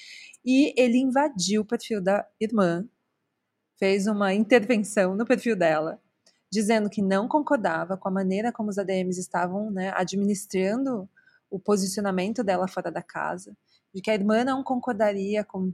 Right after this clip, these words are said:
tamanho deboche, tamanha provocação no conteúdo,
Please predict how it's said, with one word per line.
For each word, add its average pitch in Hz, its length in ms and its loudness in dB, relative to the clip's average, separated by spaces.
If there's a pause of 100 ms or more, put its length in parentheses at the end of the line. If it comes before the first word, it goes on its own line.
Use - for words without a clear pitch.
(160)
tamanho 190 400 2
deboche, 170 680 0
tamanha 175 440 -2
provocação 185 840 -2
no 196 100 -2
conteúdo, 175 720 -4